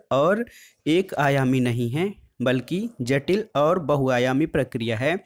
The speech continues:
इसका प्रभाव सभी क्षेत्रों पे, यानी कि सामाजिक, आर्थिक, राजनीतिक, सांस्कृतिक सभी क्षेत्रों पर पड़ता है। आधुनिकीकरण कैसी प्रक्रिया है, तो देखते हैं। आधुनिकीकरण ऐसी प्रक्रिया है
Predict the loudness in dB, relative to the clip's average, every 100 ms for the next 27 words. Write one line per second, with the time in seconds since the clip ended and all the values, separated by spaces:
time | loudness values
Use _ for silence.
0 | -16 -20 _ -2 -2 0 0 2 0 0
1 | 0 0 -6 _ -10 -2 2 2 2 0
2 | 0 0 -2 -2 -4 -4 _ -2 2 2
3 | 0 -4 -2 0 2 2 0 -4 -6 -10
4 | -2 0 0 -2 -4 -4 -2 0 0 0
5 | -2 -2 -4 -4 -2 -2 -2 -6 -4 -6
6 | -6 _ -20 -20 _ -2 0 2 0 -2
7 | -2 -2 -2 -2 -2 -8 -6 -6 -6 -10
8 | -8 -8 -10 _ _ _ _ _ _ _
9 | _ _ -20 -20 -20 -20 -2 0 2 0
10 | 0 0 0 0 0 -2 0 0 0 -2
11 | -2 -2 0 -2 -4 _ -4 -2 -4 -2
12 | -2 -2 -6 -12 -20 _ 0 2 0 0
13 | -2 0 0 0 -2 -2 -2 -2 -2 -4
14 | -4 -2 0 0 -4 -6